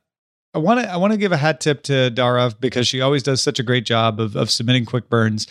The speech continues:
But giving her a run for her money this week is T R P. We got, we got a few different ones from T R P here.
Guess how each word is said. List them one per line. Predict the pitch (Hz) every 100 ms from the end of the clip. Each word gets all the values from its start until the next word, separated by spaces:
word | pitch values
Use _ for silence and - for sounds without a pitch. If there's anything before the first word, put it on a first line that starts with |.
| - - _
But | 123 117
giving | 151 208 302
her | 247 240
a |
run | 180 208 240
for | 240
her | 170
money | 160 254
this | 233 -
week | 185
is | 151 -
T | - 226
R | 220
P. | - 220 240
We | 120 139
got, | 185 160
we |
got | 180 185
a |
few | - 220
different | 226 202 185
ones | 165 143
from | 147
T | 143 175
R | 143
P | 180 202
here. | 139 113 147